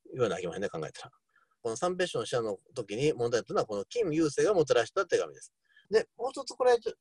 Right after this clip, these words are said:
えーっと、ちょっと言い忘れとったんですけども、この時に実は来たクビライの国書っつうのは、最初に比べると随分きつくなってます。あの、要するに日本が、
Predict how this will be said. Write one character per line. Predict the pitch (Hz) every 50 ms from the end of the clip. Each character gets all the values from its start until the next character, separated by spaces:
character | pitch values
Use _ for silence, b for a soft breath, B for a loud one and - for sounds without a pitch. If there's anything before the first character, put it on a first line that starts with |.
| - - 190
え | 190 190 185 185 180 175 175 175
ー | 165
っ |
と、 | - -
ち | 147 180
ょ | 170
っ |
と | - -
言 | - 147
い | 151
忘 | 147 131 143
れ | 131
と | 127 135
っ |
た | - 113
ん | 104
で | 92 90
す | -
け | - 104
ど | 92 95
も、 | 95 92 90 - - b b b b b b b _ _
こ | - - 381 392
の | 403
時 | - - 359 - - 196 208
に | 277 247 - 185 - -
実 | 135 208 214 - 170
は | 139 117
来 | - -
た | 170 151 127 117 101
ク | - 202 202
ビ | 175 170
ラ | 151 135 120 113
イ | 110 107 104 101
の | 147 175 180 175
国 | - 139 135 - - -
書 | 107
っ | 95
つ | _ - 131
う | 143
の | 170 214
は、 | 196 151 117 95 82 - _ _ _ _ _
最 | - 175 175 190 190
初 | 180 - - 220 214
に | 220 220
比 | 214 - - 262 262 269 262 240
べ | 247 247 247
る | 247 247 233 - _ -
と | 226 226 226 196 - 120
随 | 127 170 - 247 196 156
分 | 160 214 202 135 110 -
き | - -
つ | - - 254
く | 240 - 165
な | 110 95
っ |
て | - _ -
ま | - - -
す。 | - - - _ _ _ _ _ _ _ _ _ _ _ _ _ _ _ _ _ _ _ _ _ _ _ _ _ _ _ _ _ _ _ _
あ | - 151 143
の、 | 143 139 135 131 143
要 | 180 196 196
す | 185 - 190
る | 165 147
に | 127 107 117
日 | 165 208
本 | 190 175 151 135 123 113
が、 | 110 107 107